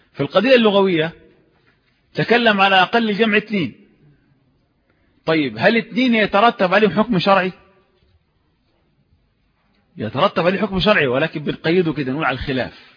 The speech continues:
لما قلنا أقل عدد تصح به الجمعة اثنين، على الخلاف. يعني إيه على الخلاف؟ يعني المسألة فيها خلاف.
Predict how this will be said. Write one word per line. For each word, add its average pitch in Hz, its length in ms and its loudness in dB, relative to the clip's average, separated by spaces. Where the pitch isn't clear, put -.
لما 120 220 -6
قلنا 156 280 -6
أقل 131 600 -2
عدد 135 400 -2
تصح - 420 -6
به 147 200 -6
الجمعة 143 540 0
اثنين، 170 480 -2
على 139 140 -4
الخلاف. - 640 -10
يعني 117 140 -6
إيه 185 60 2
على 180 140 2
الخلاف؟ 160 440 -2
يعني 107 140 -6
المسألة 131 380 -6
فيها 185 180 0
خلاف. 196 440 -4